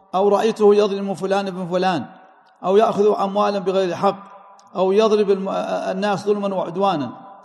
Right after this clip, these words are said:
أو يتعامل بالربا، أو يبيع المحرمات ويوضحها، أو سمعته يقذف فلان بن فلان أو فلانة بنت فلان، يقذفها بالزنا والعياذ بالله،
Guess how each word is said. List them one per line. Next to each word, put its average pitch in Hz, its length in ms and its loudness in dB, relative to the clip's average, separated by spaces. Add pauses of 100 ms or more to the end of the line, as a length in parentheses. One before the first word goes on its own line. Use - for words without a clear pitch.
(120)
أو 202 100 4
يتعامل 202 560 0
بالربا، 180 520 0 (420)
أو 196 120 4
يبيع 208 320 4
المحرمات 190 720 -2
ويوضحها، 190 920 0 (280)
أو 208 140 4
سمعته 214 680 -2
يقذف 202 520 0
فلان 202 300 -4
بن 196 160 -6
فلان 196 340 -2
أو 190 140 -4
فلانة 196 380 -4
بنت 180 200 -10
فلان، 190 420 -6 (360)
يقذفها 190 480 -2
بالزنا 185 500 -4
والعياذ 170 520 -6
بالله، 180 420 -6